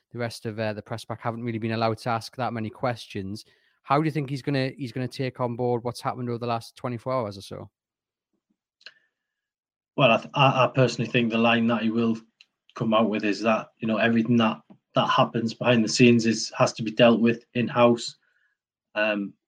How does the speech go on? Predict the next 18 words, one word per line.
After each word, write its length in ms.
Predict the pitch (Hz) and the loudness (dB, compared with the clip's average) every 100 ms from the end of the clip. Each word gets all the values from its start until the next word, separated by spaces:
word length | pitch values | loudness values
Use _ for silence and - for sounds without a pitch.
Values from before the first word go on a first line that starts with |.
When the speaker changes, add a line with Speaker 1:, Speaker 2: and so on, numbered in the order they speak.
| _ _ _ - | _ _ _ 0
Speaker 2:
I've 220 | 120 - | 0 0
seen 300 | - 135 120 | 4 6 8
managers 380 | 127 123 117 113 | 6 6 4 4
in 80 | 117 | 2
this 180 | 113 | 2
situation 480 | - 113 117 113 - | 0 4 6 6 2
saying 240 | 110 117 110 | 0 0 2
that 160 | 117 | 2
they 80 | 113 | 0
wanna 240 | 110 123 120 | 2 2 2
see 220 | - 120 | 2 2
some 220 | - 120 | 2 0
passion 360 | - 123 - 120 | 2 2 2 -2
from 220 | 123 117 | -2 0
players 300 | 123 123 117 | 4 4 4
who 160 | 123 | 2
aren't 220 | 117 117 113 | 4 2 0
playing. 360 | 127 123 123 | 2 2 -2